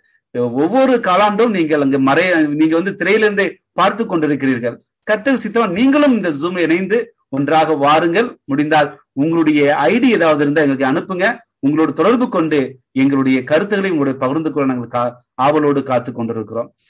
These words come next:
ஆகவே இந்த நாளிலே நம் அனைவருமே ஜெப குழுக்களாக, நாம் சிறு குழுவாக பிரிந்து நாம் ஜெபிக்க போகிறோம். ஆகவே இந்த நாளில, இந்த காலாண்டில சரியாக ஒன்பது மணிக்கு நாம் முடித்து, ஒ-, ஒரு அரை மணி நேரம் தேவனுடைய நாமத்தை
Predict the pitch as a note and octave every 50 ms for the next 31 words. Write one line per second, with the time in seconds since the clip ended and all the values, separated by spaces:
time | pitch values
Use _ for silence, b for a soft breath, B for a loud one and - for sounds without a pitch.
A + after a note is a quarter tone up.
0 | _ _ - A#2 A#2 B2 C3 C3 B2+ B2+ B2+ B2+ B2+ C#3 C#3 C3+ C#3 D#3+ D#3 C#3
1 | C3 C3 B2+ C3+ E3+ F#3+ F3+ D#3+ C#3 B2 A#2+ A2+ G#2+ G#2+ - _ _ _ - -
2 | - - - C#3 C3 E3 F#3+ F#3+ - D3+ C#3+ C#3 C#3+ C#3 C3 C3+ C#3 C3 B2+ B2+
3 | B2 B2+ C#3 A#2+ B2+ A#2+ B2 - E3+ F3 G#3+ G#3 G3+ E3+ D#3 D3+ C#3+ C#3 C3+ -
4 | - C#3 C#3 C#3+ D#3+ A#3+ C4 C4 - _ _ _ _ - A#2+ A#2 A#2 A2+ - C#3
5 | C3+ C#3+ G3 - F#3 C#3 - B2 A#2 G#2+ A2+ A2 - - _ _ _ _ _ _
6 | _ A#2 A#2 A#2+ A#2+ C3+ B2 B2+ C#3 D#3 F3+ G3 G3 F#3 F3 D3+ C#3+ C3+ C#3 C#3
7 | B2+ C3 C#3+ E3 - - _ _ _ _ _ B2 B2+ C3+ C#3 D3 D#3+ E3+ E3+ D#3+
8 | E3 D3+ D3 C#3+ C#3 C3+ C3+ C3 C3 C3+ C#3 D#3 E3 D#3+ D#3 C#3+ C3 C#3 D3+ F#3
9 | G3+ - _ _ _ _ - - - C3 C3+ D3 E3 F3 F#3 F#3+ G3 G#3+ G3+ D#3
10 | D3 D#3+ G#3+ B3 B3+ C4+ A#3+ G#3 F3+ D#3 D3+ E3 G3 G3 G3 E3+ C#3+ C3+ C3 B2+
11 | C3 C#3+ D3+ C#3 D3 E3 F#3 G3+ - - _ _ _ _ - C3+ D3+ D3+ C#3+ C#3+
12 | C#3+ C#3 D3 D#3+ F#3+ B3 C4+ C4 A#3 G#3+ F#3 D#3+ E3 F#3+ A3 A3 F3+ D3 C#3 D3+
13 | D#3 D3+ D3+ C#3+ C3+ C3+ C3+ C#3 C3 A#2+ C3 B2+ B2